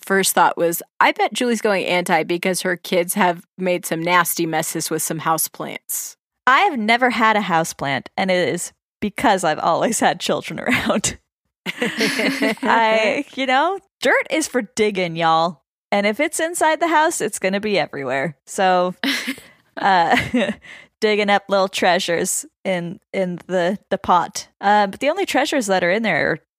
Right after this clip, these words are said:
Speaker 2: like, roots and stuff, unless they're self-buried.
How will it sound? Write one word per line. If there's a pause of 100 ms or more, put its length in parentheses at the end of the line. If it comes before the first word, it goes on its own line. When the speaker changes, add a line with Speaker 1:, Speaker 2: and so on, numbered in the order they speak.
Speaker 2:
like, (240)
roots
and
stuff, (280)
unless (140)
they're
self-buried.